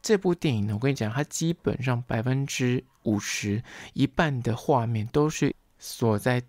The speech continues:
笔电的荧幕上面，他就用笔电的荧幕在那边控制那个拉页面啊、搜寻啊、拨电话，哎，就这样拍完了一半的电影了，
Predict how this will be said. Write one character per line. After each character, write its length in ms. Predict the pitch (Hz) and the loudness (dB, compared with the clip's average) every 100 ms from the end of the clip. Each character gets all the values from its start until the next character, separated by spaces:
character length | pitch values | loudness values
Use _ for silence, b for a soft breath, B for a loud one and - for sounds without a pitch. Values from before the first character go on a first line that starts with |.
| - | -12
笔 220 | - 104 101 | -4 -2 0
电 240 | 147 127 | 2 2
的 100 | 113 - | 0 -6
荧 200 | 117 110 | -4 -2
幕 160 | 110 110 | 0 -2
上 240 | - 104 | -2 -2
面， 180 | - - | -2 -4
他 120 | - | 0
就 60 | 190 | 2
用 120 | 190 - | 2 0
笔 120 | 110 | 0
电 160 | 156 | 0
的 60 | 143 | 0
荧 140 | 117 | 0
幕 100 | 123 | 0
在 100 | 135 | 0
那 60 | 139 | 0
边 80 | 143 | -2
控 340 | - 143 123 | -2 -2 -2
制 220 | 117 123 | -2 -2
那 120 | 117 117 | -2 -2
个 120 | 107 | -2
拉 400 | 113 117 120 127 B B B | 0 2 2 -2 B B B
页 260 | 147 127 113 | -4 -2 -2
面 320 | 113 113 - | -2 -2 -2
啊、 160 | - | -4
搜 300 | - - 120 | -4 0 2
寻 260 | 123 - 95 | 0 -2 -4
啊、 120 | 107 | -4
拨 180 | - 117 | 2 2
电 240 | 120 120 113 | 2 -2 -2
话， 220 | 117 - | -2 0
哎， 180 | - 196 - | 2 0 2
就 160 | 208 | 2
这 100 | 196 | 4
样 80 | 190 | 2
拍 240 | 175 180 170 | 2 2 4
完 180 | 143 | 4
了 60 | 123 | 2
一 80 | 123 | 0
半 240 | - 143 | 0 0
的 100 | 123 | 0
电 220 | - 123 | 0 0
影 100 | 101 104 | 0 0
了， 260 | 135 127 | 0 0